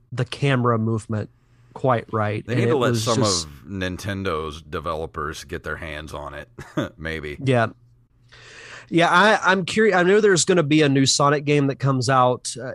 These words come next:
Speaker 1: in twenty twenty-two. I'm curious to see what that's like. I-, it's just crazy in the sense that, you know, last year we got the Sonic movie.
Speaker 2: Mm-hmm.
Speaker 1: When that should have came out this year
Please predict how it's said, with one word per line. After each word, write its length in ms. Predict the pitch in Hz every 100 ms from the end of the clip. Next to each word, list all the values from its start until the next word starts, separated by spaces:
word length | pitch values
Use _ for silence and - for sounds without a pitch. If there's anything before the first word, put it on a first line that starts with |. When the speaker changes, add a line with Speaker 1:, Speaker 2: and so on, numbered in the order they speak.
| -
Speaker 1:
in 220 | 147 127
twenty 340 | - 139 131
twenty-two. 560 | 120 139 123 107 135 135
I'm 160 | 127 117
curious 360 | 131 131 120
to 100 | -
see 200 | - 127
what 200 | 117 113
that's 280 | 117 - -
like. 380 | 123 120 120 - _ _ _ _ _ _ -
I-, 160 | 131 - _
it's 180 | 175 151
just 260 | 262 - -
crazy 460 | 170 170 160 160
in 100 | 147
the 80 | 131
sense 440 | - 143 135 - -
that, 300 | 123 113 - _ _ _ _ _ _ _ _
you 180 | 139 131
know, 200 | 131 123
last 480 | 123 147 151 - 147
year 420 | 135 127 120 110 _ _ _ _ _ _
we 200 | 143 135
got 220 | 135 135
the 100 | -
Sonic 400 | - 139 127 123
movie. 440 | 123 113 107 123 104 _ _ -
Speaker 2:
Mm-hmm. 240 | 82 80 78 _ -
Speaker 1:
When 140 | 147
that 200 | 151 139
should 220 | - 175 180
have 120 | 147
came 240 | 160 156
out 300 | 143 135 120
this 260 | 123 131 -
year 380 | 120 107 117